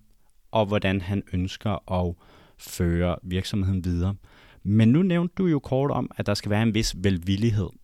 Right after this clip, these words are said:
Er der egentlig mulighed for at overtage firmaer, hvis nu at målvirksomheden eller målselskabet ikke ønsker det?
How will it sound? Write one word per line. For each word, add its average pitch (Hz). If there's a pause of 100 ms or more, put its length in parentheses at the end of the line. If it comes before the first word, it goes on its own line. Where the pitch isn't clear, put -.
(380)
Er 95
der 107
egentlig 175
mulighed 160
for 139
at 127
overtage 117
firmaer, 120
hvis 101
nu 131
at 113 (160)
målvirksomheden 95
eller 80
målselskabet 87
ikke 98
ønsker 90
det? 82